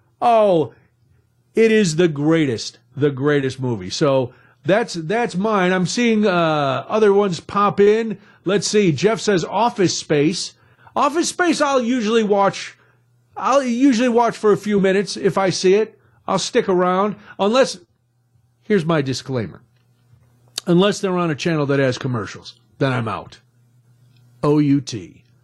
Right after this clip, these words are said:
Forget about it. Um, Seinfeld, that T V show from the four one four, King of Queens. Uh, Mike from Whitewater. This is one I haven't seen in forever. Kentucky Fried Movie.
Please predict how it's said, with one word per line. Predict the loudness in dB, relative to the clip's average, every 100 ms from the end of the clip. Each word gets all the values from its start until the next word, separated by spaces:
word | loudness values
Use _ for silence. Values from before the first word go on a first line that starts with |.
| _
Forget | -6 -2 -2 -2
about | -4 -8
it. | -10 -18 -20 -20 -20 -20 -6
Um, | -2 0 2 2 2 0 0 -4 -8 -14 _ _ -6
Seinfeld, | 0 0 0 0 2 2
that | 2 -2 -2
T | -4
V | -2 -4
show | 0 0 0
from | -4
the | -6
four | -2 0
one | 0 0
four, | 0 2 4 2 -4 _
King | -4 0 2
of | 0
Queens. | 0 0 2 2 -2 -4 -6 -8 _ _ _ -2
Uh, | 2 2 2 0 -2
Mike | -2 -2 -2
from | 0 0 2
Whitewater. | 0 0 -2 -2
This | -2 -2 -2
is | -2
one | -2
I | 0
haven't | 2 2 0
seen | -2 -2 -2
in | 0 -2
forever. | -2 -2 -2 -2 -2 -2 -4 -6 -12 _ _ _ _ _ -6
Kentucky | -2 0 0 0
Fried | -2 0 2 2
Movie. | 2 2 0 -4